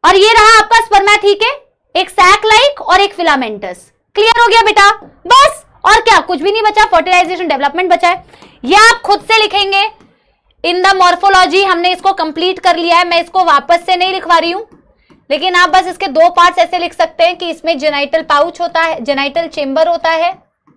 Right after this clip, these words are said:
और वेस्टिब्युलम होता है नीचे वाला।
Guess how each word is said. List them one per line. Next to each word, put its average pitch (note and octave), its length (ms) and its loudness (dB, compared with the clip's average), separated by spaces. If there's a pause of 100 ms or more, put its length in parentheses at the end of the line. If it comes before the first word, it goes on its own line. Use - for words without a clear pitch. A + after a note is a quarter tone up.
(1900)
और D#4+ 200 2
वेस्टिब्युलम D4+ 680 -4
होता C#4+ 260 -6
है D4 160 -4
नीचे A3 280 -8
वाला। F#3 260 -10